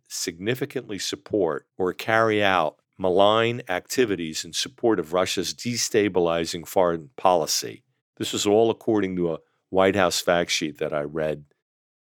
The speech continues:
To what extent will governments pursue Russian oligarchs? We're finding out a little more with each passing week. How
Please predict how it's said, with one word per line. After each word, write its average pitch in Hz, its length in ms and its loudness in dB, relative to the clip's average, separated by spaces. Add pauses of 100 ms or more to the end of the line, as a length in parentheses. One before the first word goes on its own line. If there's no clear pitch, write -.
(260)
To - 120 0
what 127 220 6
extent 95 560 2 (240)
will 92 120 0
governments 95 520 2
pursue 98 600 -2
Russian 90 400 0
oligarchs? 80 840 -4 (360)
We're 92 100 0
finding 117 480 4
out 101 160 4
a 82 60 -2
little 110 260 0
more 92 560 2
with 92 160 -4
each 101 220 0
passing 90 500 -2
week. 78 420 -4 (1000)
How 156 640 2